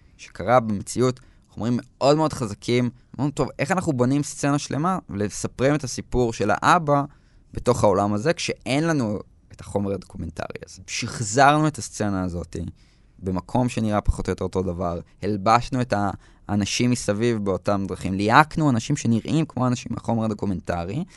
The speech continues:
ובעצם עשינו איזשהו סלט כזה, שאחר כך האורחות לוקחות בעריכה,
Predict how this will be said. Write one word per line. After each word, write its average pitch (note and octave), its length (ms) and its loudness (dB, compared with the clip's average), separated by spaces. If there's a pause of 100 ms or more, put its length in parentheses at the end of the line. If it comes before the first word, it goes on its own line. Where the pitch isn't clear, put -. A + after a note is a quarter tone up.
(400)
ובעצם D3+ 640 2 (260)
עשינו G3 400 2
איזשהו C#3 340 -2
סלט D#3 460 2
כזה, F3 180 -2
שאחר G#2+ 260 -8
כך D3 200 -4
האורחות A2+ 560 2
לוקחות - 440 0
בעריכה, A2+ 420 -2